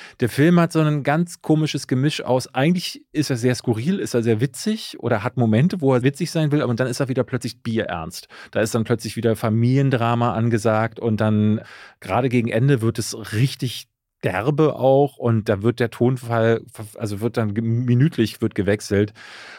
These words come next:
und das passt für mich leider nicht zusammen. Deswegen habe ich dem damals zweieinhalb Sterne gegeben. Jetzt haben mir ein paar Leute geschrieben, hey, der ist jetzt auf Netflix erschienen. Ich fand ihn aber gar nicht so schlecht. Deswegen hier nochmal als Empfehlung, du guckst ihn, glaub ich, die Tage.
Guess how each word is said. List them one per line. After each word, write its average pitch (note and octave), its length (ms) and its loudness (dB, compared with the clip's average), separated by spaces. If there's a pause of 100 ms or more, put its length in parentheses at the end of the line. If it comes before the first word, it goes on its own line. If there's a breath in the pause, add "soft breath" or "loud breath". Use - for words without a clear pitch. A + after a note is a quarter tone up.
und A2 260 -2
das A2+ 200 -2
passt - 340 -8
für A#2+ 80 0
mich G2+ 180 0
leider F#2+ 240 2
nicht F#2 180 -4
zusammen. F2+ 280 -2
Deswegen A2+ 320 -2
habe A2+ 160 -6
ich - 80 -14
dem G#2+ 120 -2
damals G#2+ 460 0
zweieinhalb A2+ 400 -4
Sterne C3 380 0
gegeben. B2 340 -2
Jetzt A2 160 -4
haben A#2 120 0
mir A#2+ 80 2
ein A#2 60 0
paar A2+ 160 0
Leute B2 200 2
geschrieben, A2+ 300 -2
hey, C#3+ 120 2
der D3+ 120 4
ist A#2 80 0
jetzt C3+ 180 -4
auf A#2+ 120 -12
Netflix D#3 360 -2
erschienen. C#3 360 -4
Ich A#2 120 -8
fand G3 200 0
ihn G#3+ 120 2
aber G2 180 0
gar F2 160 -2
nicht F2 140 -4
so G2 80 -6
schlecht. A2+ 320 -2
Deswegen A#2+ 280 -4
hier B2+ 140 0
nochmal C#3+ 220 2
als A#2 160 -6
Empfehlung, C#3+ 480 4
du C3+ 80 0
guckst - 280 -12
ihn, D3+ 60 0
glaub C3+ 160 2
ich, B2 80 -6
die A2 120 -2
Tage. D3 420 0